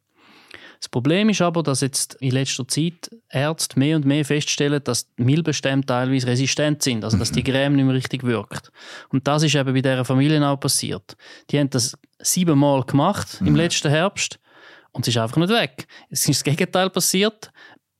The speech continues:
Speaker 1: Der Rest von der Familie hat's auch bekommen.
Speaker 2: Mhm.
Speaker 1: Plus, wie man zeitweise gemeint haben, sie hätten es nicht mehr,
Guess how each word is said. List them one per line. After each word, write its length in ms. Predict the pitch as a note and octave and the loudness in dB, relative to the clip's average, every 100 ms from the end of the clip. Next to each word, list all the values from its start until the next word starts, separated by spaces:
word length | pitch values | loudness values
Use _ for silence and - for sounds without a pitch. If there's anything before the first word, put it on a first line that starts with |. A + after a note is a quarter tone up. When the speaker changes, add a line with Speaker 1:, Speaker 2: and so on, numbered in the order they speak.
| _ F#3 _ _ _ - | _ -20 _ _ _ -2
Speaker 1:
Der 80 | |
Rest 180 | B2+ C#3+ | 0 0
von 100 | - | 0
der 60 | C#3 | 2
Familie 220 | D3+ D#3+ | 4 2
hat's 140 | F#3 | 2
auch 180 | F#3 C#3 | 4 4
bekommen. 360 | A#2+ B2 A2 F#2+ | 2 -2 -4 -2
Speaker 2:
Mhm. 640 | G#2 E2+ C#2+ C2 - - | -2 0 -2 -6 -8 -8
Speaker 1:
Plus, 560 | - G#3+ G3 - - _ _ _ _ | 2 4 4 2 -2 _ _ _ _
wie 180 | - D#3+ | 0 2
man 140 | E3 - | 2 2
zeitweise 480 | G3+ G3 F3 F3 | -2 0 0 0
gemeint 320 | - D#3 F3 D#3+ | 2 2 2 2
haben, 60 | |
sie 140 | C3+ C#3 | 2 2
hätten 160 | G3+ | 2
es 120 | A3+ | 0
nicht 160 | E3+ E3 | 2 4
mehr, 260 | F#3+ G#3 | 4 0